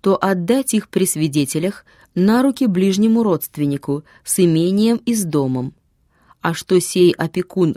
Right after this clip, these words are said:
присовокупит к оному, то возьмет себе за труд и попечение о малолетних. Но приплод от рабов и скота остается детям. За все утраченное платит опекун,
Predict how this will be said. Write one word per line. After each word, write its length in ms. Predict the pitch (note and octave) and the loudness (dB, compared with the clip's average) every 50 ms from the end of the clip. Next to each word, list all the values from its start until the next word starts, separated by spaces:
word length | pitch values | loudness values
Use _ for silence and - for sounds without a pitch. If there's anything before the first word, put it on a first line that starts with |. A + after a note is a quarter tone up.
| - _ | -4 _
присовокупит 720 | - F3 F3 - - D#3 D#3 D#3 - E3+ E3 - D#3+ - - | 0 0 2 2 0 -2 -4 -2 -2 -2 -2 -2 -4 -6 -6
к 140 | - - A3 | -4 0 2
оному, 480 | A#3+ C4+ B3 G#3 D#3 C3 B2 G#2+ - _ _ _ _ _ _ _ _ _ | 2 4 4 2 2 0 -4 -6 -10 _ _ _ _ _ _ _ _ _
то 120 | - G3+ | 2 4
возьмет 460 | F#3+ G3 F#3+ F#3 G3+ G#3+ B3+ C#4 - - | 4 4 4 4 4 2 2 2 0 0
себе 300 | - A3 F#3 G3+ G3 F3+ | -2 0 0 0 0 2
за 180 | G3 F#3+ - | 0 0 -2
труд 360 | - - F3+ F#3+ G#3 G#3+ - - | -2 -2 0 0 0 0 -2 -4
и 80 | G#3 G3+ | -8 -6
попечение 720 | - F3+ - F3 E3 - - F3 E3 E3 E3+ F3 F#3+ G3 | -6 -6 -6 -6 -6 -4 -2 0 0 0 0 0 0 0
о 40 | F#3+ | 0
малолетних. 800 | F#3 F3+ F#3 F3+ E3+ D3+ B2+ A#2 - - - - - - _ _ _ _ _ _ _ _ _ _ _ _ _ _ - | 0 0 0 -2 -2 -2 -4 -4 -6 -8 -12 -12 -12 -16 _ _ _ _ _ _ _ _ _ _ _ _ _ _ 0
Но 180 | F#3 G3+ A3 G#3 | 2 4 4 4
приплод 640 | - G#3 G3+ G3+ G#3 G#3 G#3+ B3+ C#4+ D4+ D4 - - | 4 2 2 2 2 0 0 2 2 2 0 -2 -4
от 220 | - E3 D#3+ - | -6 -6 -4 -2
рабов 400 | E3+ E3+ E3+ E3 D#3+ D3 C3 - | -2 -2 -2 0 0 -2 -2 -4
и 120 | - - D#3+ | -6 -6 -4
скота 520 | - - - D3+ D3+ - - C#3 B2+ - | -4 -4 -4 -6 -8 -6 -6 -6 -4 -4
остается 640 | - - - - - D#3+ F#3+ A#3+ C4+ - - B3+ G3+ | -4 -6 -6 -6 -4 -2 -2 -2 -2 -2 -4 -4 -2
детям. 560 | D#3 C#3+ C3 A#2 - - A2 A2+ A#2+ C3+ - _ _ _ _ _ _ _ _ _ _ _ _ - | -2 -2 -4 -4 -4 -6 -8 -8 -10 -10 -16 _ _ _ _ _ _ _ _ _ _ _ _ -8
За 220 | D#3 D3+ E3+ E3 | -4 -2 -2 -2
все 280 | E3 - - - F3 D#3+ | -2 -2 0 0 2 2
утраченное 840 | - - D3+ - E3 D#3+ D#3 D#3 - - G#3 G#3+ G#3+ A#3 A#3+ B3+ A#3+ | 0 -2 -6 -4 -4 -2 -2 -4 -4 -4 -2 0 2 2 2 0 -2
платит 440 | - F#3 E3+ D3 C#3+ - - - - - | -2 0 0 0 0 -2 -6 -8 -6 -6
опекун, 540 | G3+ G3+ - G#3+ - - F3 D3+ D3 C#3+ | -6 -6 -6 -8 -6 -2 -2 0 0 -2